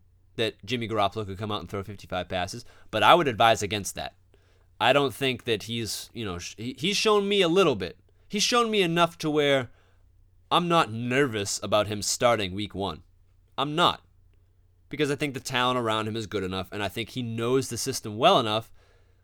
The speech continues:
to be able to execute as much as he needs to execute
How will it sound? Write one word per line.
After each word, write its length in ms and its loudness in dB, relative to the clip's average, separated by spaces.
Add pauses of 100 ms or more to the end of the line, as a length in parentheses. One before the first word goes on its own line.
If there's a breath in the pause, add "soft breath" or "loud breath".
(260)
to 120 -6
be 120 6
able 140 4
to 180 0
execute 640 -2 (1800)
as 160 -4
much 200 -4
as 120 -6
he 80 -6
needs 240 -6
to 100 -6
execute 460 -10